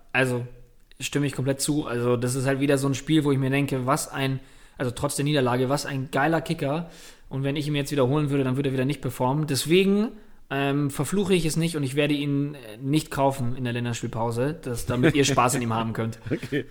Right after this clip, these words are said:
Speaker 2: hätte so Aufopferung hier
Speaker 1: Gell?
Speaker 2: im Podcast. Sehr geil. Perfekt. Hast du sonst noch Transferziele, die du dir gesteckt hast oder die du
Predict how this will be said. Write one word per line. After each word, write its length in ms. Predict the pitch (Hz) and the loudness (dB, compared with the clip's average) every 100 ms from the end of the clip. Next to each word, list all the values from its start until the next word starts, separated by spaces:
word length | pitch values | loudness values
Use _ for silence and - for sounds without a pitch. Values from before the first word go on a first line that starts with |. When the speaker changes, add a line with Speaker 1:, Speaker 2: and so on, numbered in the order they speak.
| - | -2
Speaker 2:
hätte 340 | 123 123 139 120 | 0 2 0 0
so 200 | 120 143 | 2 2
Aufopferung 880 | 147 156 117 160 160 139 - 107 110 | 2 -2 6 6 8 4 4 2 2
hier 300 | 104 101 110 | 2 0 4
Speaker 1:
Gell? 240 | 147 208 | 6 6
Speaker 2:
im 80 | 92 | 2
Podcast. 560 | 104 98 - 87 - - | -4 -6 -6 -8 -8 -12
Sehr 200 | 95 95 | -8 -6
geil. 200 | 92 87 - - - | -6 -10 -14 -20 -18
Perfekt. 320 | - 104 101 - - - - | -10 -8 -8 -12 -20 -20 -2
Hast 280 | - 160 - | 0 2 2
du 120 | 226 | 2
sonst 340 | 202 180 175 - | 4 4 4 0
noch 120 | 151 | -2
Transferziele, 680 | - 139 - 143 143 120 104 | 0 -2 4 4 4 -2 -2
die 160 | 107 | -2
du 140 | 110 147 | -2 4
dir 140 | 143 | 4
gesteckt 400 | 127 - 120 - | 4 2 0 2
hast 200 | 123 117 | 0 2
oder 140 | 120 | 0
die 200 | 107 107 | 0 -2
du 360 | 98 131 139 135 | -2 0 0 -4